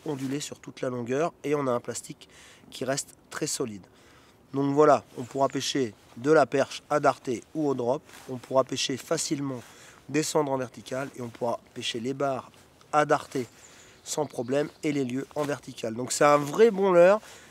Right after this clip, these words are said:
Les, les leurres de type slug, c'est relativement peu utilisé. C'est un bon complément du pacemaker qu'on a là, qui a une queue beaucoup plus bif-, bifide là, et qui va vibrer un peu davantage. Là, c'est vraiment le leurre où il n'y a pas grand chose à faire. La petite astuce,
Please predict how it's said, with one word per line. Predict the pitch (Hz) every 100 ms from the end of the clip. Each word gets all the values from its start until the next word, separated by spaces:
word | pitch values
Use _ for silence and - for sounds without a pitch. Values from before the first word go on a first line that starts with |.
| -
Les, | 147 156 151 151 147
les | 156
leurres | 185 180
de | 165
type | - 151
slug, | - - 185 160 110
c'est | -
relativement | 135 151 - 151 147
peu | 131 190
utilisé. | 180 170 151 131 151 _ - - -
C'est | -
un | 127 120
bon | 160
complément | - 151 156 156 165
du |
pacemaker | 139 139 - 131 - 180 -
qu'on | 131 120
a | 165
là, | 160
qui | -
a | 117
une | 117
queue | 117 127
beaucoup | 131 -
plus | 131 135
bif-, | 131 127 - - 135
bifide | 127 131 - 131 110
là, | 101 - - - -
et |
qui | 117 127
va | 123
vibrer | 120 123 131
un | 123
peu | 143
davantage. | 135 113 110 131 170 - _ - - -
Là, | 135 165
c'est | -
vraiment | 135 139 147 123
le | 120 131 175
leurre | 165 160 170
où |
il | 120
n'y |
a | 104
pas | 160
grand | 151 147
chose | - 131
à |
faire. | 120 131 147 165 -
La | 110
petite | - 147
astuce, | 135 - 156 156 -